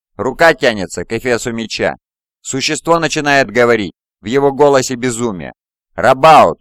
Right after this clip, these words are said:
произносит оно. «Пусть галактика запылает». Оно бросается вперед, челюсти разинуты, брызжет слюна. Кровь, много сотен литров человеческой крови, внезапно под давлением брызжут на стены мостика флагмана.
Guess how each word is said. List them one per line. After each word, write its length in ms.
произносит 640
оно. 300
«Пусть 260
галактика 600
запылает». 600
Оно 240
бросается 560
вперед, 460
челюсти 480
разинуты, 680
брызжет 480
слюна. 420
Кровь, 360
много 420
сотен 340
литров 460
человеческой 680
крови, 460
внезапно 640
под 260
давлением 600
брызжут 460
на 120
стены 380
мостика 480
флагмана. 580